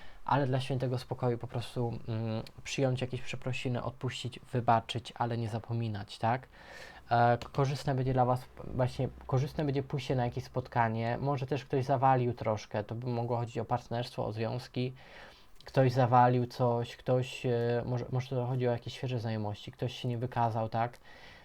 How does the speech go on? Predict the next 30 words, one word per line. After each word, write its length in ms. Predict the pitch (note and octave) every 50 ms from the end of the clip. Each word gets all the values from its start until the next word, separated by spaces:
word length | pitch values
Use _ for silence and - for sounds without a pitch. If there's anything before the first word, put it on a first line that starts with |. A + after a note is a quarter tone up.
| - -
I 80 | - B2+
teraz 440 | - C3 B2+ B2 A#2+ A#2+ B2 - -
ktoś 240 | - C3+ A#2+ - A#2+
wraca, 340 | A#2+ A2+ A#2 A#2 - B2+
pojawia 460 | A2+ - B2 A#2 A2 A2 G#2+ A2 G#2+ G2+
się, 240 | - - B2 B2
to 120 | A#2+ - B2+
karta 320 | B2+ A#2+ A#2 - - A#2+
jakby 180 | A#2+ A#2 A#2+ A#2
mówi 260 | B2 B2 A2+ A#2+ A#2
też 260 | - C3+ A#2+ - -
idź 180 | D#3+ A#2+ - -
na 140 | A#2+ A2 G#2+
to 120 | - A2
po-, 180 | - A#2 A2 - - -
po-, 140 | - A2+
spotkanie, 760 | - - - - - B2 B2 - - - A2+ A2 A2 A2 A2 A2
wysłuchaj 520 | A2+ A#2 G#2+ - - C#3 B2+ B2 A#2+ A2+
tej 140 | - A#2+ A2
drugiej 320 | - A2 G#2+ G#2+ A2 -
osoby, 380 | - - - - G#2+ G#2 A2+ G#2+
bo 260 | G#2+ A2+ A2 B2+ C3 - - - - - - - - - - - -
być 180 | C3+ A#2+ A2 -
może 260 | B2+ A#2 A#2 A2+ B2
ta 120 | - B2+ A#2+
osoba 280 | A2+ - B2+ A#2+ A#2
właśnie 280 | A2+ A#2+ A#2+ - C3 B2+
miała 420 | A#2+ A2+ A2+ A2+ A2+ A2 A2+ - -
różne, 520 | - B2 B2 A#2+ B2 A#2+ A2+ A2+ A#2 -
e, 240 | - A#2 A#2 A#2 A2+